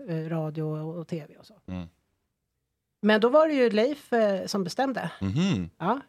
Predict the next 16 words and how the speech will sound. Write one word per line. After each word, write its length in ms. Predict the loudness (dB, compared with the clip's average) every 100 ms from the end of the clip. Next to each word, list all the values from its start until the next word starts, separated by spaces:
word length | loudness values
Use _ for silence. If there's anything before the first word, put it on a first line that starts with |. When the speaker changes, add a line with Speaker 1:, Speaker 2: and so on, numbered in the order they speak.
| _ _ _ 8
Speaker 2:
Ah, 200 | 10 8
jag 120 | 4
gillar 220 | -2 -10
hon, 100 | -16 _
Camilla. 200 | 4 4
Speaker 1:
Och, 280 | 4 0 4
eh, 400 | 6 6 4 2 0 -2 4
och 60 | 6
då 100 | 6
fick 280 | 4 0 2
jag 140 | 2
inte 280 | 2 2 2
tjänstledigt 560 | 2 0 0 0 0
från 120 | 2 2
radion. 380 | 2 0 -6 -16 _
Speaker 2:
Nej. 120 | -10